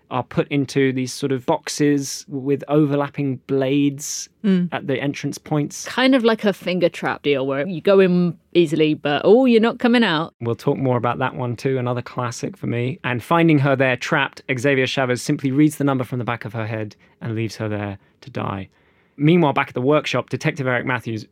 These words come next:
Speaker 1: really has had enough of Jigsaw's shtick at this point and attacks him until Jigsaw agrees to take him to the house where his son and these other people are trapped, on the condition,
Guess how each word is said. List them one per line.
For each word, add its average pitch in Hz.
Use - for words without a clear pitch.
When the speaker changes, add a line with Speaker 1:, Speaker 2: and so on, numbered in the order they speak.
Speaker 1:
really 131
has 113
had 117
enough 113
of 104
Jigsaw's 107
shtick -
at -
this 117
point 110
and 117
attacks -
him 123
until 131
Jigsaw 127
agrees 143
to 143
take 156
him 113
to -
the 113
house 107
where 120
his 113
son 110
and 113
these 107
other 110
people 110
are 113
trapped, -
on 165
the 147
condition, 123